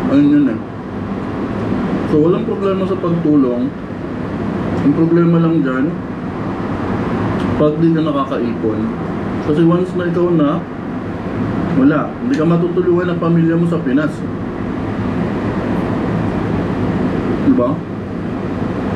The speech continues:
Kasi ito pa pangalawa kayo.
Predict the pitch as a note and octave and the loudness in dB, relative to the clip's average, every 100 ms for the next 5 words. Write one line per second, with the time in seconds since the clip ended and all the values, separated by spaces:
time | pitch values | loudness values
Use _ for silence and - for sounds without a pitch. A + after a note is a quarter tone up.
0 | - - - - - - - - - - | -2 0 0 0 0 0 0 0 0 0
1 | - - - - - - - - - - | 0 0 -2 -2 -2 0 -2 -2 -2 -2
2 | - B2+ D3+ D3+ - D3 D3 D3 C#3+ C#3 | 0 2 4 2 0 0 2 4 4 2
3 | C3 G#2+ | 0 -2